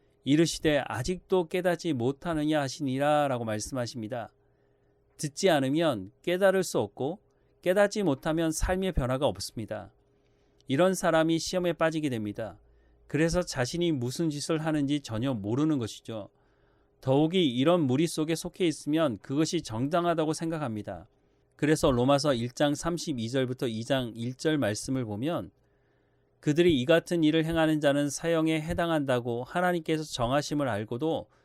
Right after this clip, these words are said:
자신들만 행할 뿐 아니라 또한 그런 일을 행하는 자들을 옳다 하느니라. 그러므로 남을 판단하는 사람아,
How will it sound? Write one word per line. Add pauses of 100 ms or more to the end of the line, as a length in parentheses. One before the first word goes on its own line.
(260)
자신들만
행할
뿐
아니라 (380)
또한
그런
일을
행하는
자들을
옳다
하느니라. (580)
그러므로
남을
판단하는
사람아,